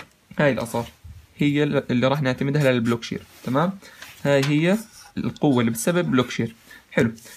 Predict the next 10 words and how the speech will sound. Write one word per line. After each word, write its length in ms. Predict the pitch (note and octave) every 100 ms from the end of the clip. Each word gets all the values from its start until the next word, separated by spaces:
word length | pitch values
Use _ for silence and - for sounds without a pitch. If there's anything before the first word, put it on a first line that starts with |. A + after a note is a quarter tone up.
| -
هسا 220 | - C3+
أنا 280 | D#3 D#3 E3 - -
يعني 200 | B2 B2
تقريبا 440 | B2 C3 D3+ D3+ D3
خلصت 320 | C#3 C3+ -
السؤال. 360 | - B2+ E3 D#3+
ضل 180 | E3
أعين 340 | C#3+ E3 E3 E3
السترينث، 480 | D3+ - D#3+ D#3+ E3 - - -
آه، 520 | A#2 B2 B2 A#2+ A#2